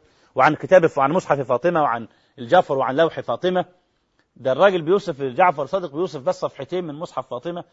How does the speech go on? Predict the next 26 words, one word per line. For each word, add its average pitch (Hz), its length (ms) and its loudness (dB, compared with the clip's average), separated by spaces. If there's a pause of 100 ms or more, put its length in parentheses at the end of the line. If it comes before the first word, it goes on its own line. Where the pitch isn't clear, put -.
(260)
الجلدة 165 400 -2
واللي 147 140 0
وراها 139 320 0
بس، 113 320 -10 (640)
بيقول 185 220 0
إن 196 160 -6
فيها 202 520 4
كل 202 400 -4
ما 165 100 -2
خلق 170 340 -4
الله، 131 220 -6
أسماء 180 360 -6
كل 196 960 -4
الخلق، 120 480 -10 (580)
وأسماء 143 340 -4
آبائهم 139 320 -4
وأمهاتهم 127 540 -10
وكناهم 123 540 -10
وألقابهم، 131 600 -10 (500)
ده 123 60 -20
سجل 180 240 -6
مدني، 165 320 -2 (200)
تواريخ 139 320 -6
وفاتهم 127 640 -8
وتاريخ 131 480 -10
ما، 139 420 -8